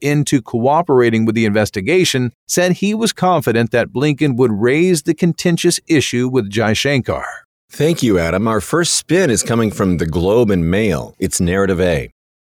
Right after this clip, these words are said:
Speaker 2: It's difficult to say what's more shocking, India's alleged involvement in a murder on foreign soil or how Trudeau has approached the issue.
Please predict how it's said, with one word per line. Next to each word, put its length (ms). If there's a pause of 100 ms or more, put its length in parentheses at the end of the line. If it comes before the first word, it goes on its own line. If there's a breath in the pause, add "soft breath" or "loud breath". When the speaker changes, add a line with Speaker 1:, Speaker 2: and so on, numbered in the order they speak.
(320)
Speaker 2:
It's 240
difficult 400
to 80
say 280
what's 260
more 200
shocking, 600 (200)
India's 440
alleged 400
involvement 640
in 120
a 40
murder 380
on 140
foreign 340
soil 560
or 160
how 140
Trudeau 540
has 140
approached 520
the 160
issue. 340